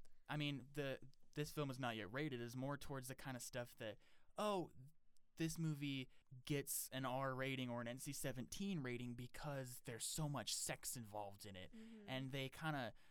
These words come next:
Speaker 1: base it off of how many humps that the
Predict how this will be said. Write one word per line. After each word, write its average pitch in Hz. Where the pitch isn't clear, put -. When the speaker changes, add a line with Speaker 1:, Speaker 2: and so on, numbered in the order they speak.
Speaker 1:
base 139
it 127
off 117
of 113
how 120
many 110
humps -
that 120
the 113